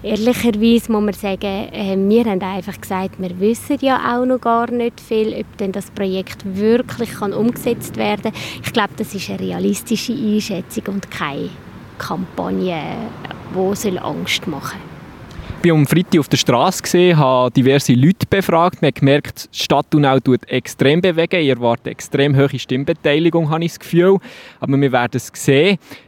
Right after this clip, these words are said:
Speaker 2: Äh, was hast du das Gefühl, was gibt's für ein Abstimmungsresultat?
Speaker 1: Ähm, ich find's ganz schwierig, um das einzuschätzen. Wir haben, ähm,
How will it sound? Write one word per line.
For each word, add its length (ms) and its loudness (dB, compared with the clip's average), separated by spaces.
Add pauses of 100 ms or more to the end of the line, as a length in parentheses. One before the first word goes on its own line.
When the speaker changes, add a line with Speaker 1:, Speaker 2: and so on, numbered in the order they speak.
(100)
Speaker 2:
Äh, 300 2
was 160 -2
hast 380 0
du 180 4
das 120 -16
Gefühl, 280 2
was 200 -2
gibt's 400 -8
für 120 -6
ein 80 0
Abstimmungsresultat? 1000 -6 (1400)
Speaker 1:
Ähm, 440 -4 (100)
ich 160 -10 (1300)
find's 400 -6
ganz 300 -4
schwierig, 500 -4 (120)
um 140 -4
das 200 -6
einzuschätzen. 760 -6
Wir 260 0
haben, 320 0 (560)
ähm, 680 0